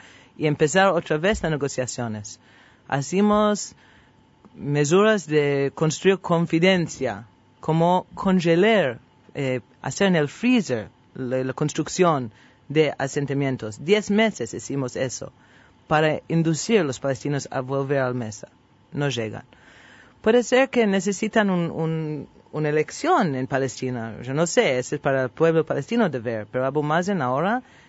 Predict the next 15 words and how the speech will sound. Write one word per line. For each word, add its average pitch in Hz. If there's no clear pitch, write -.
es -
en 135
el 131
año 156
once 202
de 147
un 143
term 185
de 127
office 160
que 143
necesita 139
estar 151
cinco 147
años. 160